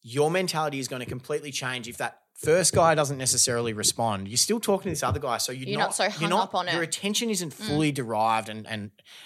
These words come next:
Speaker 1: and fully sort of focused on that one person.
Speaker 2: Mm-hmm.
Speaker 1: So immediately, given that your attention's not focused on that one person, that person might see you as not coming at him so often or so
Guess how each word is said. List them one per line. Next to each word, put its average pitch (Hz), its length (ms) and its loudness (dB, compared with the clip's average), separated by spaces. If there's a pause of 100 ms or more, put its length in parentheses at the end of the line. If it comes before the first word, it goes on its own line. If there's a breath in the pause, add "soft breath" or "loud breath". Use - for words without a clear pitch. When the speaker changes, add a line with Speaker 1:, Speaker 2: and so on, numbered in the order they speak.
(100 loud breath)
Speaker 1:
and 113 120 0
fully 131 640 0
sort - 220 -4
of 98 60 -6
focused 110 460 0
on 104 80 -4
that 95 120 -6
one 107 220 -4
person. 104 440 -6 (120)
Speaker 2:
Mm-hmm. 202 300 -10
Speaker 1:
So 147 160 2
immediately, 175 420 0
given 156 300 -10
that 185 80 -14
your 135 160 -10
attention's 127 420 -8
not 120 160 -10
focused 110 300 -6
on 104 80 -8
that 98 100 -8
one 98 200 -8
person, 104 560 -8 (220)
that 156 280 2
person 139 420 4
might 113 220 -2
see 113 100 -2
you 117 240 -8
as 110 140 -8
not 127 300 -10
coming 131 280 -10
at 104 60 -16
him 110 240 -12
so 120 360 -2
often 180 440 -8
or 117 160 -12
so 127 500 -4